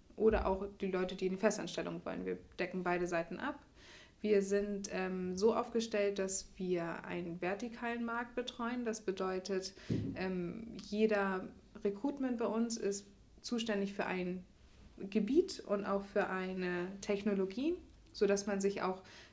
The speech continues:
wirklich ein bisschen reinarbeiten kann. Wir sind keine Programmierer, wir sind keine S-A-P-Leute, aber wir verstehen so ein bisschen das, was wir, ähm, erzählen und das, was uns auch erzählt wird von den Freiberuflern. Und so können wir halt garantieren, dass die Qualität hochgehalten wird.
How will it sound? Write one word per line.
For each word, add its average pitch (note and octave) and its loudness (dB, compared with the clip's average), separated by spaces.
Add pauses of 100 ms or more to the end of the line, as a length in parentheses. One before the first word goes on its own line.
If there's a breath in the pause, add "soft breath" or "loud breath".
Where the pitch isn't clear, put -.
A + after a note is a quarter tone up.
(120)
wirklich G#3 6
ein G3 4
bisschen G3 4
reinarbeiten F3+ 2
kann. F#3 0
Wir F#3 6
sind F#3 0
keine F#3+ 0
Programmierer, A3 2
wir G#3 6
sind G3 0
keine G3 2
S-A-P-Leute, A3 2
aber F#3+ 6
wir F#3+ 2
verstehen G#3 0
so G3+ 0
ein G3 2
bisschen G3 0
das, F#3+ 0
was F#3+ 0
wir, F3+ 4 (380 loud breath)
ähm, F3 0 (560)
erzählen B3+ 4
und G3 2
das, G3+ 4
was F#3+ 2
uns G3 -2
auch F#3+ 2
erzählt G3 6
wird F#3 2
von F#3 -4
den F3 0
Freiberuflern. A3 2
Und G3 2
so F#3+ 0
können G3 0
wir F#3+ 4
halt F3+ 0
garantieren, F3+ 0
dass F3 -2
die F3+ -2
Qualität F3 0
hochgehalten F3 -4
wird. - -6